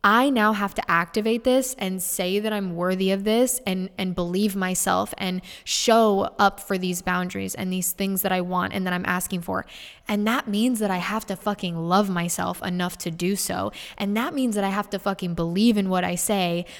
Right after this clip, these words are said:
and back up what I say, not just with my words, but with my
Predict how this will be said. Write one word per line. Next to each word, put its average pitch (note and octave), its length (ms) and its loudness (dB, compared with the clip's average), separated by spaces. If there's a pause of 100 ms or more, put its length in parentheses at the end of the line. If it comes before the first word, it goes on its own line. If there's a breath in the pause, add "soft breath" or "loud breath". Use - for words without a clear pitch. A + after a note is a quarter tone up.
(240 loud breath)
and G3 200 0
back G3+ 240 0
up G#3+ 100 -2
what G3 140 2
I F#3+ 100 2
say, F#3+ 560 0
not G#3+ 240 4
just - 180 -2
with G3+ 160 -2
my F#3 140 0
words, F#3+ 320 2
but - 160 -2
with F#3+ 180 -4
my F#3 140 -4